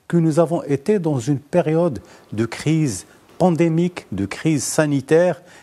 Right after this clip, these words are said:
et qui a touché de manière très forte les, les, les, le ressort de l'économie. Et le Maroc a pu s'en sortir. Il a pu même enregistrer des résultats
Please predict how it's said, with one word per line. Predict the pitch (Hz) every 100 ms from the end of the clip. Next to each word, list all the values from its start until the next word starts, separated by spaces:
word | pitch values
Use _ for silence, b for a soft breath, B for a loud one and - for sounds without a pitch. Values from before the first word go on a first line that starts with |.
| B 143
et |
qui | 131 - 151
a | 143 117 -
touché | 165 147 - 165 135 - 123 - - 160
de | 113
manière | 131 135 135 -
très | - 247
forte | 254 247 160 - - b b b -
les, | 117 127 131
les, | 120 135 123
les, | 123 127
le | 123
ressort | 113 135 - 254 214
de | 127
l'économie. | 117 110 117 110 95 90 B B -
Et | 131
le | 131
Maroc | 117 139 139
a | 123
pu | 110 -
s'en | 143 - 120
sortir. | - 107 - 110 92 B B -
Il | 135 139
a |
pu | 135 - 151
même | 143 220 277 143 -
enregistrer | - 165 131 127 135 - 147
des | 123 123
résultats | 127 113 110 208 240